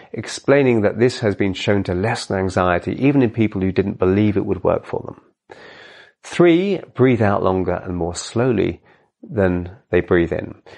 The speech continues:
This will quickly turn off anxiety, which requires that we breathe in rapidly in preparation for heavy, heavy exercise. So again, we're showing the instinct it doesn't need to be there. Four, grade their anxiety,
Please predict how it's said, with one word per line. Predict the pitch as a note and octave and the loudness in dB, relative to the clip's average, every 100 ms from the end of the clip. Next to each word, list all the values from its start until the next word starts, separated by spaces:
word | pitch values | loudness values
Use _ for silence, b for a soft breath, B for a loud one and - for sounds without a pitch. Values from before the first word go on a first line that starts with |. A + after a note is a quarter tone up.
| B | B
This | - B2+ - | -2 0 0
will | G2+ | -2
quickly | - D3+ - G#2 | 0 -4 0 -2
turn | - G#2+ G2+ | 0 0 2
off | C3+ - | 2 0
anxiety, | F#2 F2 E2 D#2+ - A2+ | 0 0 0 -2 -6 -6
which | G2 - - | -6 -10 -8
requires | - - F#2 F2+ - | -6 0 2 2 -2
that | - | -2
we | F#2 | -2
breathe | - F#2 F2 | 2 2 2
in | E2+ | 2
rapidly | A2 C#3 G#2+ - E2 | 0 0 -2 -4 -4
in | E2+ | -6
preparation | - F2+ F2 F2 - F2 | -6 -4 -2 -2 -4 -8
for | E2+ | -8
heavy, | E2+ E2+ F2 - | -4 0 0 0
heavy | A2 F#2+ | 0 2
exercise. | F#2+ F#2 F#2+ - - - - - B B | 2 0 -2 -2 -4 -6 -14 -20 B B
So | - F2 | -4 0
again, | E2+ F#2 G2+ F2+ | 0 2 2 2
we're | E2 | -2
showing | - - G#2 F#2+ F2+ | -4 -2 0 2 0
the | F2 | 0
instinct | F2+ - E2 - | -2 -4 -6 -8
it | - - - | -18 -20 -14
doesn't | F#2+ F2 | -10 -8
need | G2+ | -8
to | - | -4
be | F#2+ F#2 | -2 0
there. | - - _ | -2 -8 _
Four, | - - A2 F2 C#3 - _ _ _ _ _ | -2 2 2 0 -2 -10 _ _ _ _ _
grade | - A2+ C#3 C#3 | 0 4 4 2
their | F2+ | 0
anxiety, | E2 E2 E2 D2+ D2+ - D#2+ | -2 -2 -2 -2 -6 -10 -12